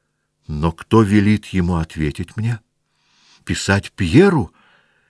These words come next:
как просил князь Андрей в случае несчастья? Но, может быть, в самом деле она уже отказала Болконскому? Она вчера отослала письмо княжне Марье.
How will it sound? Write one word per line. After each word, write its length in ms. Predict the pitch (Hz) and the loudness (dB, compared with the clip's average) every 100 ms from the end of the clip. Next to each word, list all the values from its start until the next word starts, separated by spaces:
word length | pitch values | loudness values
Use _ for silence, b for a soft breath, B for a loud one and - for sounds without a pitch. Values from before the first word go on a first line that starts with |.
| b b | b b
как 220 | - - | -14 -10
просил 420 | - 95 - 98 | -4 -4 0 -2
князь 340 | 85 90 87 - | -2 -2 0 0
Андрей 320 | 92 92 98 | -2 0 -2
в 80 | - | -4
случае 420 | 101 95 - 90 | -4 -4 -2 -2
несчастья? 760 | 98 98 - 110 - - 78 - b b b b b b b _ _ - | -2 -4 -2 -4 -4 -6 -8 -8 b b b b b b b _ _ -10
Но, 140 | 78 | -4
может 300 | 90 87 80 | -2 -2 -4
быть, 180 | 78 82 | -6 -8
в 100 | - | -8
самом 460 | - 90 87 82 | -6 -6 -4 -6
деле 360 | 71 82 98 101 | -6 -4 -2 -2
она 300 | 107 113 120 | -4 -6 -6
уже 300 | 123 107 123 | -6 -6 -6
отказала 640 | 120 - 127 110 117 98 | -8 -8 -8 -6 -6 -6
Болконскому? 840 | 87 104 101 104 87 - 90 82 - b b b b b b | -8 -8 -8 -6 -6 -8 -6 -6 -8 b b b b b b
Она 260 | b 71 78 | b -8 -8
вчера 600 | - - 80 87 98 87 _ _ _ _ _ _ _ - | -8 -8 -4 -2 -2 -4 _ _ _ _ _ _ _ -20
отослала 680 | 76 82 - 85 92 95 | -12 -10 -8 -4 -4 -4
письмо 440 | 90 87 - 85 92 | -6 -10 -8 -6 -6
княжне 460 | - 85 73 85 | -4 -6 -6 -6
Марье. 460 | 92 123 110 76 71 | -6 -6 -8 -10 -16